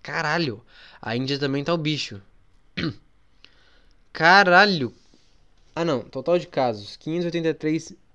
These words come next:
mil. Putz, mas não tem tanto assim de caso na Índia. Ah, não, tem um milhão de casos na Índia.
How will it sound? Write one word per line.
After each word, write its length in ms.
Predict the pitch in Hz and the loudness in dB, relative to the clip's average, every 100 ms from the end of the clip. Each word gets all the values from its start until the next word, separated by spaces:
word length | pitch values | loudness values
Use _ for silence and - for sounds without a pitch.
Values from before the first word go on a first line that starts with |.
| _ | _
mil. 640 | 117 120 123 135 170 120 98 _ _ - | -8 -6 -4 -2 0 0 -4 _ _ -8
Putz, 200 | 185 - | -8 -6
mas 300 | 139 156 160 | -6 -4 -4
não 200 | 185 226 | -6 -6
tem 160 | 285 | -6
tanto 460 | 226 - 160 135 113 | -6 -4 -4 -4 -10
assim 300 | 104 107 98 - 143 | -12 -12 -12 -18 -20
de 80 | - | -18
caso 400 | - 104 98 101 | -6 -6 -6 -8
na 160 | 98 98 | -10 -10
Índia. 360 | 95 92 92 _ _ _ _ _ _ _ _ _ _ _ _ _ - | -10 -14 -18 _ _ _ _ _ _ _ _ _ _ _ _ _ 0
Ah, 100 | 160 | 2
não, 140 | 156 | 2
tem 160 | 165 - _ _ | 0 -14 _ _
um 200 | 214 220 | -2 2
milhão 320 | 226 208 185 180 | 2 4 4 4
de 120 | 160 | 0
casos 340 | 156 139 131 | 0 0 0
na 160 | 131 113 | -4 -4
Índia. 460 | 104 117 143 156 | -4 -6 -6 -6